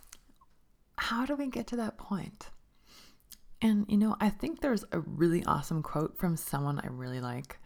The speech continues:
but I can't think of the quote exactly, and I definitely can't think of the person it's <laughs> attributed to. But I think, like, I'm feeling it's probably Elizabeth Gilbert from Big Magic, or maybe Steven Pressfield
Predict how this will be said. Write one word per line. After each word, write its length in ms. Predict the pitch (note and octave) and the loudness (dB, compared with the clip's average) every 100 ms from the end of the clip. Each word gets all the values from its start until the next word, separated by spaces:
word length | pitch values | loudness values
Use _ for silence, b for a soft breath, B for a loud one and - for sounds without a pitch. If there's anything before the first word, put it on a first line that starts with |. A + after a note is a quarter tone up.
| B B B - - | B B B -4 0
but 80 | |
I 80 | E3+ | 2
can't 340 | E3+ G#3 G3+ - | 4 2 2 -2
think 220 | E3+ E3 | -6 -4
of 140 | D#3+ | -4
the 80 | D#3 | -6
quote 320 | - C#3+ - - | -4 -4 -2 -6
exactly, 720 | - D3+ D3 - G3+ G#3+ A3 | -6 -4 -4 -2 2 2 0
and 280 | F3 D#3+ D#3 | -2 -2 -2
I 140 | D#3 C#3+ | -4 -4
definitely 380 | - F3+ F#3+ E3 | -2 -2 0 -2
can't 260 | - - - | -2 -6 -6
think 160 | D3 | -10
of 100 | - - | -10 -10
the 80 | |
person 400 | - - - - - | -8 -8 -8 -10 -6
it's 140 | D3 | -2
<laughs> 0 | |
attributed 680 | D3+ D3+ D#3+ C#3+ C3+ D3 C#3+ | 0 2 2 0 -2 -4 -4
to. 240 | - - - B B B B - | -4 -4 -6 B B B B -6
But 180 | - F#3 - | -2 -2 -2
I 180 | F#3 F#3 - _ | -6 -8 -18 _
think, 460 | C#4 C4+ C4 - - _ _ _ - | 2 2 2 -2 -10 _ _ _ 0
like, 200 | F#3+ - | 0 6
I'm 160 | C4+ C#4+ | 6 6
feeling 320 | C4 A#3 A3 | 4 4 4
it's 120 | F#3 | 2
probably 500 | - F3 F3 F3+ F3+ - | -2 -4 -2 -2 -4 -2
Elizabeth 500 | F3+ F#3 F#3+ F#3+ - | 0 0 2 0 0
Gilbert 420 | F3+ F3 E3+ - | 0 2 0 -2
from 200 | F3+ F3 | -2 0
Big 200 | D#3+ D#3+ | 0 2
Magic, 580 | E3 D#3 D3+ D3+ D3+ - B B B | 2 0 0 0 -2 -2 B B B
or 120 | F3+ | 0
maybe 300 | E3+ E3+ E3 | 0 2 0
Steven 460 | E3 - D#3 D#3 D#3 | -2 -2 -2 0 -2
Pressfield 720 | - D3+ - D3+ C#3+ C#3 C#3+ | 0 -2 -2 -2 0 0 -2